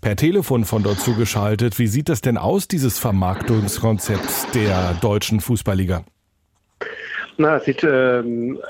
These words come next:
Speaker 2: es kennt vor allen Dingen zwei Seiten, würde ich sagen. Es gibt einmal die Pay-Seite für den Pay-T-V-Markt. Wir kennen das zum Beispiel über Sky und The Zone. Da werden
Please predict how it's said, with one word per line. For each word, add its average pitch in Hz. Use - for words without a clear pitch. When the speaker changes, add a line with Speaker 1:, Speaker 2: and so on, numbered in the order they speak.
Speaker 2:
es 156
kennt 151
vor -
allen 127
Dingen 123
zwei 123
Seiten, 139
würde 113
ich 104
sagen. 110
Es 107
gibt -
einmal 117
die 117
Pay-Seite 151
für 123
den 104
Pay-T-V-Markt. 139
Wir 135
kennen 113
das 110
zum 113
Beispiel 117
über 101
Sky 117
und 110
The 110
Zone. 143
Da 117
werden 113